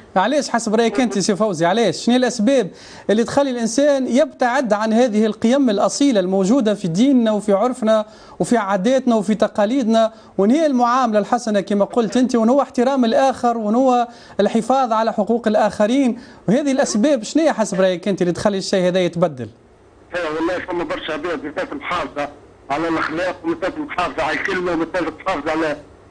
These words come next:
Speaker 2: على، على برشا حاجات، معنى تقاليدنا، وعلى برشا حاجات قاعدين محافظين عليهم. وفما ناس، آه، تبدلت بعد الثورة، تبدلت وما عادش ال-، الحشمة والقدر. واحد حتى باش يهبط هو وقته يدور في ال-،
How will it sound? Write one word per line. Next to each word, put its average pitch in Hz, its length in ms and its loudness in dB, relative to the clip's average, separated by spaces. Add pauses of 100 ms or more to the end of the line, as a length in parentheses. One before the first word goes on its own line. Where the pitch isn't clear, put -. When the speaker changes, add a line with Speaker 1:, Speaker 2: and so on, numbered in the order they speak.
Speaker 2:
على، 160 480 -2 (340)
على 151 160 -2
برشا 165 300 -6
حاجات، 160 540 -6
معنى 160 320 -2
تقاليدنا، 156 640 -4
وعلى 151 200 -4
برشا 151 300 -12
حاجات 151 420 -6
قاعدين 147 380 -6
محافظين 151 320 -6
عليهم. 175 280 -2 (440)
وفما 180 320 -4
ناس، 185 260 -2 (120)
آه، 185 360 -4 (160)
تبدلت 156 300 -6 (100)
بعد 165 160 -4
الثورة، 170 440 -4 (100)
تبدلت 175 380 -6
وما 165 160 -6
عادش 170 220 -4 (200)
ال-، 151 280 -2 (400)
الحشمة - 480 -4 (240)
والقدر. 170 640 -4
واحد 214 180 -2
حتى 208 280 -6
باش - 160 -10
يهبط 180 320 -4
هو 190 60 0 (100)
وقته 202 260 -4
يدور 170 320 -2
في 165 60 -10
ال-، 156 100 -6